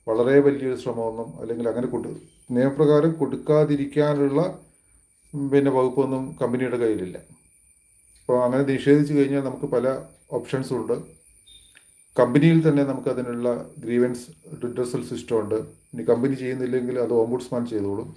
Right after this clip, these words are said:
അപ്പോൾ അതുകൊണ്ട് കമ്പനിക്ക് അതിൽ നിന്ന് ഒഴിവാകാനൊന്നും കഴിയില്ല. നിയമപ്രകാരമുള്ള കാര്യങ്ങൾ അതിൽ സത്യം ഉണ്ടെങ്കിൽ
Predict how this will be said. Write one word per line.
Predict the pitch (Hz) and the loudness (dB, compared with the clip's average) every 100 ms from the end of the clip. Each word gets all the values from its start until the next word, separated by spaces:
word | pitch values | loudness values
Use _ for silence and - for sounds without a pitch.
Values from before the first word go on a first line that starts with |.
| _ _ _ _ _ _ | _ _ _ _ _ _
അപ്പോൾ | - 110 | -8 -2
അതുകൊണ്ട് | 120 123 120 | 0 0 2
കമ്പനിക്ക് | 120 123 135 131 | 0 -2 -2 -2
അതിൽ | |
നിന്ന് | 127 123 | -2 0
ഒഴിവാകാനൊന്നും | 123 139 139 131 120 113 | 2 4 2 0 -2 -2
കഴിയില്ല. | 98 95 95 - - | -2 -4 -8 -10 -12
നിയമപ്രകാരമുള്ള | 117 113 123 123 123 120 120 120 | -10 -10 -6 0 0 0 0 0
കാര്യങ്ങൾ | 117 127 165 - - - - - - 123 | -2 -4 -6 -8 -20 -20 -20 -20 -6 -2
അതിൽ | 123 120 | -2 0
സത്യം | 123 - 160 | -2 4 2
ഉണ്ടെങ്കിൽ | 127 107 95 | 4 2 0